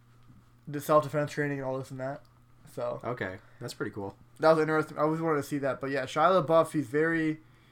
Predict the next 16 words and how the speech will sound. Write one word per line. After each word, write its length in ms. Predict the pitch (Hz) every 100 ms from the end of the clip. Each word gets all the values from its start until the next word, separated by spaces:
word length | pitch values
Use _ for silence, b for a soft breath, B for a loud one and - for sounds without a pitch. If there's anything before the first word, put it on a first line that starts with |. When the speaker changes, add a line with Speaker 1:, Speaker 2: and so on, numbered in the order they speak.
| b b b _ _ _ _ _ _ -
Speaker 1:
he's 120 | 156
underrated 520 | 165 170 160 151 135
for 120 | -
sure. 260 | 139 170 156
And 440 | 131 127 127 120 120 - _ _ - - - - _ _ _ - -
some 140 | 160
of 40 | 185
these 140 | 175
actors, 460 | 165 180 180 143 135
they 100 | 143
work 240 | 143 160
for 80 | 156
movies 540 | 139 147 143 131 - - _ _ _
that 100 | 143
are 120 | 139
big, 300 | 131 147 139